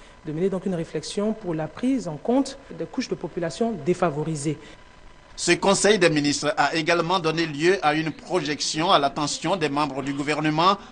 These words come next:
Speaker 2: et du président de la République, Alassane Ouattara. Une projection relative à un certain nombre de réalisations à Abidjan, principalement dans la commune du Plateau, centre de décision par excellence.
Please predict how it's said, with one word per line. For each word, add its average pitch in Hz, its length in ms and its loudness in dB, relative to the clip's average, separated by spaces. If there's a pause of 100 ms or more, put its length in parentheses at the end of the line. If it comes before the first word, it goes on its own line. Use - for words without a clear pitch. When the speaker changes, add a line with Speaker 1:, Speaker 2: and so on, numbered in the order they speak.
(120)
Speaker 2:
et 147 120 0
du 143 120 -4
président 151 580 -4
de 143 80 -2
la 139 120 0
République, 156 540 -4
Alassane 160 380 2
Ouattara. 139 460 0 (360)
Une 143 160 -2
projection 160 840 0
relative 147 580 -2
à 143 180 4
un 156 80 0
certain 156 380 -4
nombre 160 380 0
de 139 120 -2
réalisations 143 800 -2
à 135 180 0
Abidjan, 143 640 0 (280)
principalement 151 760 -2
dans 143 100 -2
la 139 120 2
commune 151 360 -4
du 139 120 -8
Plateau, 139 560 -2 (180)
centre 175 480 -4
de 135 120 -4
décision 151 580 -2
par 151 220 4
excellence. 139 600 -4